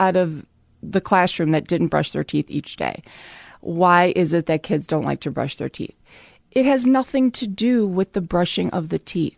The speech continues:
It has to do with your habits. So it's a matter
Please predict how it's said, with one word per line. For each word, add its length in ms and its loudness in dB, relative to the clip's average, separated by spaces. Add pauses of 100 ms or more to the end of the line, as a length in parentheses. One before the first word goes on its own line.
(160)
It 100 -2
has 360 -4
to 120 -6
do 300 0
with 280 -4
your 380 -4 (360)
habits. 720 -6 (480)
So 400 2
it's 180 2
a 80 2
matter 680 2